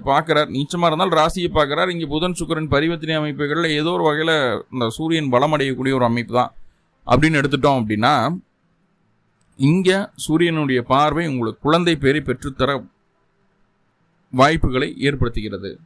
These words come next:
So, இது ஒரு நல்ல சான்ஸ்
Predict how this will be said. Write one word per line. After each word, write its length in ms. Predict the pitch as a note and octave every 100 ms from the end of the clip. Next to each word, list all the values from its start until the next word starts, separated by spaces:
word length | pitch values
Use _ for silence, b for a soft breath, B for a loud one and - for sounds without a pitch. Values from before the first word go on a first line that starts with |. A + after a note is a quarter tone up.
| _ _ - _ _ _ _ _ _ _ _ _ _ _ - - _ - - - -
So, 160 | - E3+
இது 100 | D3+
ஒரு 80 | B2
நல்ல 240 | C3 F3
சான்ஸ் 340 | E3+ C3+ B2